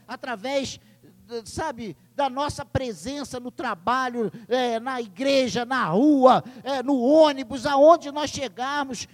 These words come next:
o milagre pode acontecer, porque nós somos esses agentes de Deus para que essas coisas aconteçam, se crermos realmente que o Senhor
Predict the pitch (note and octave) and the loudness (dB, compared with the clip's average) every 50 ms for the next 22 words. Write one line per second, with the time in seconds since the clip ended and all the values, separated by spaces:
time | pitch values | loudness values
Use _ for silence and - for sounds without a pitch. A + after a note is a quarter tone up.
0 | - - - D4+ D#4 D#4 C#4 A3+ G#3+ A#3 C4 C#4+ B3 C#4 - - - B3 C4+ C#4 | -14 -8 -6 -4 -4 -4 -4 -2 -2 -2 -4 -4 -6 -10 -14 -12 -10 -8 -8 -8
1 | A3+ C4+ B3+ - B3+ B3+ - - B3 A#3 - - - - C#4 C#4+ D4 D4 C4+ A#3+ | -8 -12 -12 -12 -12 -12 -12 -12 -14 -16 -16 -16 -18 -20 -18 -16 -14 -14 -16 -16
2 | - _ _ _ _ _ - D#4 - E4+ G4+ F#4 E4 D4+ D#4 E4 - - - D4+ | -18 _ _ _ _ _ -20 -14 -12 -12 -12 -10 -12 -12 -12 -12 -12 -14 -12 -12
3 | D4+ E4 E4 D#4 B3+ E4 D#4+ - - D4+ C#4+ C4+ D4+ C#4+ C#4+ - G3 A3+ C#4 D#4 | -12 -12 -14 -14 -16 -16 -18 -18 -18 -18 -16 -14 -12 -12 -12 -12 -12 -12 -14 -14
4 | D#4 - C#4 C4 A#3+ C4+ E4 C4+ - B3 C4+ D#4 E4 D#4 D4 - - D#4 - - | -14 -16 -18 -16 -10 -8 -8 -8 -8 -12 -12 -12 -12 -14 -16 -20 -20 -20 -20 -18
5 | D#4+ - - D4+ D4+ - - _ D4+ E4 D#4+ C4 C#4+ C#4+ - - E4+ E4 - _ | -18 -16 -16 -16 -18 -18 -18 _ -16 -16 -16 -16 -18 -18 -16 -18 -18 -18 -18 _
6 | - E4 E4+ E4+ D#4+ - _ - E3+ A#3+ _ _ _ _ _ - - - D#4 - | -20 -20 -18 -20 -20 -20 _ -20 -20 -20 _ _ _ _ _ -16 -10 -10 -10 -10
7 | - _ - A3 A#3+ A#3+ B3 A#3+ G#3 G3 A#3 A#3+ F#3 E3 - G3+ A3+ A3 G#3+ F3+ | -10 _ -6 -6 -4 -2 -2 -2 -2 -4 -8 -16 -20 -18 -14 -10 -8 -8 -10 -10
8 | E3+ F#3+ G#3+ A3 A3 - - - _ _ _ _ _ - A3 G3+ - - G3+ G3+ | -10 -12 -12 -12 -14 -18 -20 -20 _ _ _ _ _ -16 -14 -14 -12 -12 -12 -12
9 | E3+ C#3+ D3 E3 F#3 G3+ G3 F#3 | -10 -8 -6 -4 -4 -4 -4 -6